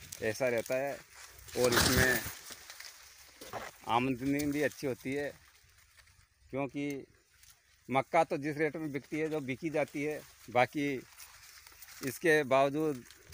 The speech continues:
जो भुट्टे बेच देते हैं, भुट्टे बेचने में इसमें कुछ किसान को फ़ायदा हो जाता है। तो दोस्तों, इनसे जानकारी लीजिए, जागरूक किसान हैं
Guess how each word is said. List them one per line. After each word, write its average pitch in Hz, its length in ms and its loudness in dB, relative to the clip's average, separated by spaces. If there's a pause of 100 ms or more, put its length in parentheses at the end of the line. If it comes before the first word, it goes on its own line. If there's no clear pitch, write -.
(100)
जो 127 200 2
भुट्टे 127 340 2
बेच 135 220 4
देते 131 280 0
हैं, 147 160 -2 (560)
भुट्टे 117 280 -2
बेचने 143 340 0
में 147 300 -6
इसमें 143 380 -8
कुछ 135 160 -10 (1400)
किसान 135 340 6
को 143 220 4
फ़ायदा 120 520 2
हो 127 100 6
जाता 117 260 2
है। 135 180 0 (1200)
तो 131 100 2 (180)
दोस्तों, 131 420 0 (1040)
इनसे 135 300 6
जानकारी 143 460 6
लीजिए, 143 400 0
जागरूक 127 380 0
किसान 151 400 2
हैं 165 180 -2